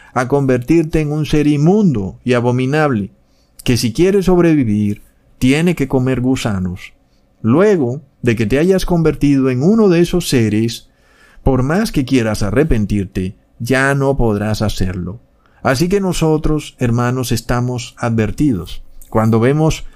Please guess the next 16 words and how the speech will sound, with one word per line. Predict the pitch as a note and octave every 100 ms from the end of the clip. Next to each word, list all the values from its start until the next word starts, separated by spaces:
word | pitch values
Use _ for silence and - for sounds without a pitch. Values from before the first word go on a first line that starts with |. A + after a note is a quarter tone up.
| - -
al | A#2
mundo | A#2 C3 C#3+
entero | D3 A#2+ B2 A#2 B2+
iniciar | A#2+ G#2 B2 A#2+
una | B2 B2 A#2+
transición, | A#2 A#2 A#2+ C3 B2+ F#3 C#3 E2+ _ _ _
porque | - B2 C3+
sabemos | C#3+ B2 C3 D3 -
que | C3 A2 - _ _
nosotros | A2 A#2 A2+ - F#3 F3+ D#3+ D3+
también | C#3+ C3 E3+ G3
tenemos | E3 D3 D3 C#3+ -
que | C#3+
iniciar | C3+ B2+ C3+ B2
una | B2 A#2+
transición, | A#2+ A#2 A2 G#2+ G#2+ F#2+ E2